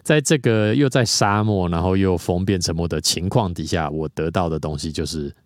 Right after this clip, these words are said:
一身伤痛，所以习惯伤痛能不能算收获？那这是他的写作的方法，所以你可以看到他在里头有这个契科夫的枪，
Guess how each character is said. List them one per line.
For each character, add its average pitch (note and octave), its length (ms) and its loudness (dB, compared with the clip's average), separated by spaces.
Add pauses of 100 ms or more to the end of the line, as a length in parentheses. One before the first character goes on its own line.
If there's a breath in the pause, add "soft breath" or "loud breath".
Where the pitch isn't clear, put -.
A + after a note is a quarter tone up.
(240)
一 A#2+ 80 0
身 E2+ 280 0
伤 D2+ 300 -4
痛， D2+ 180 -6 (100)
所 F#2+ 140 -2
以 E2+ 60 -2
习 G2+ 240 -2
惯 D3 240 2
伤 A#2 240 0
痛 A2 180 0
能 E2+ 200 -4
不 F#2 80 -2
能 D2 240 -6
算 D2 280 -4 (680 soft breath)
收 D#2 320 -2
获？ - 280 -8 (360 loud breath)
那 F#2 100 -2
这 G#2 100 0
是 G2+ 140 0
他 F2+ 180 0
的 D2+ 320 -4 (200)
写 - 340 0
作 F2+ 220 -2
的 D#2 60 -8
方 - 260 -10
法， - 160 -6
所 C3+ 100 2
以 C3 60 2
你 A2+ 80 -2
可 G2+ 80 0
以 G2+ 100 4
看 A2 140 2
到 G2+ 120 2
他 F#2+ 160 0
在 F2+ 400 -2 (440 loud breath)
里 F2 120 -2
头 D#2+ 240 -2
有 D2 280 -6
这 F2 120 -4
个 D#2+ 140 -4
契 - 180 0
科 G#2 200 2
夫 G2+ 120 -2
的 F2+ 120 2
枪， E2+ 320 -2